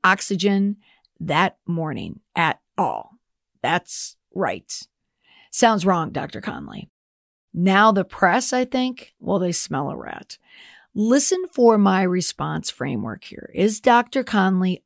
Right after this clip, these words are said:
owning it? Are we getting the facts?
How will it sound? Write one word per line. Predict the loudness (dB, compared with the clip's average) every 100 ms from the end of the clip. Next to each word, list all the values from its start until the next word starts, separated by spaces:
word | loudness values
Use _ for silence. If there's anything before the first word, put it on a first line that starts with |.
| -2
owning | 2 4 2 0
it? | -6 -12 _ _ _ _ -6
Are | -2
we | 0 4
getting | 4 4 2
the | -2
facts? | -2 -2 -6 -12 -16